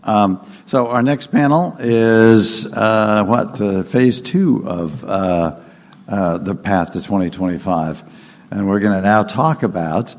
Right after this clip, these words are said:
uh, one of the problems identified in the first panel on this subject, which is detection and diagnosis. Uh, and it's gonna be chaired by, uh, Ron Peterson. I hadn't seen Ron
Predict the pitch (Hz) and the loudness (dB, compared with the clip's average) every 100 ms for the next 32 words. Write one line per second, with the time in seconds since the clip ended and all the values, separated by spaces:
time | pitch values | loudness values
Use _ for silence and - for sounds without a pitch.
0 | - - - 92 92 92 110 117 - 110 | -20 -14 -2 0 2 4 4 2 2 2
1 | 95 98 92 98 98 95 87 95 87 82 | 4 4 2 2 4 2 2 -2 0 -2
2 | 80 - 143 151 - 170 85 85 82 82 | -4 -2 -2 -2 -2 -2 0 -2 -2 -4
3 | - 82 73 95 95 95 101 95 90 78 | -6 -8 -6 -8 -6 -6 -4 -4 -4 -6
4 | - 85 - 120 - 95 95 85 85 87 | -10 -6 -4 -4 -2 -2 0 0 0 -2
5 | 80 117 - 156 - - - - - - | 0 -2 0 -4 -4 -10 -18 -20 -18 -2
6 | 101 95 107 104 90 87 110 90 82 90 | 2 2 2 -2 -6 -6 -6 -4 -2 -2
7 | 87 90 87 101 92 90 87 - 87 87 | 0 0 0 -2 0 0 -2 0 0 2
8 | 87 87 90 - - - - - - 90 | 0 0 -2 -6 -16 -20 -20 -18 -6 -4
9 | 87 92 92 92 85 123 120 123 135 123 | -2 -2 0 0 0 0 0 -2 -4 -6
10 | - 104 107 123 104 - - - 175 208 | -6 -10 -8 -8 -8 -12 -14 -6 -2 0
11 | 113 90 85 85 90 95 | 0 -2 -4 -6 -8 -10